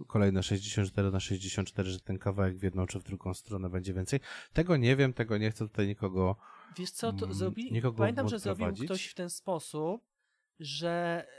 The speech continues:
Speaker 2: e, wylądował za pomocą tam jakiegoś moda, wylądował na planecie, czy tam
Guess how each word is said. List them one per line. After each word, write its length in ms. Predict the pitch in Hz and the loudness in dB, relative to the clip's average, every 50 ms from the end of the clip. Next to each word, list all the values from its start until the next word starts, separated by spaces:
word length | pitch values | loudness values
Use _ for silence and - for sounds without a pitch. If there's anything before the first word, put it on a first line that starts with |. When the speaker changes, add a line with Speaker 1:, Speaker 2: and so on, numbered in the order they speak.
| 165 160 156 151 151 151 147 151 151 151 156 151 156 160 | -10 -8 -6 -6 -4 -4 -6 -6 -6 -6 -6 -8 -10 -10
Speaker 2:
e, 40 | |
wylądował 680 | - - 170 175 170 165 202 226 - 220 196 185 139 160 175 | -6 -2 -2 0 0 0 -2 -2 -2 -2 -2 -4 -6 -10 -14
za 160 | 180 - 185 | -8 -6 -6
pomocą 340 | 180 196 190 226 - - 202 | -4 -2 -4 -4 -4 -4 -4
tam 140 | 196 196 185 | -4 -4 -4
jakiegoś 360 | 180 - 190 170 170 165 - | -4 -6 -6 -8 -8 -8 -6
moda, 460 | 175 180 196 196 180 143 147 143 143 | -2 0 2 2 2 0 0 -2 -2
wylądował 760 | 143 156 156 160 170 170 165 165 190 202 190 185 170 170 170 | -2 -4 -6 -6 -4 -4 -4 -2 -2 -2 0 0 0 -2 -2
na 500 | 165 165 165 160 160 156 160 156 156 156 _ _ _ _ _ _ _ _ _ _ _ _ _ | -4 -4 -4 -4 -4 -4 -4 -4 -6 -8 _ _ _ _ _ _ _ _ _ _ _ _ _
planecie, 500 | - 165 160 156 170 185 196 190 - - | -6 -4 -2 0 0 -2 -2 -2 -6 -8
czy 60 | - | -6
tam 140 | 175 156 151 | -6 -8 -8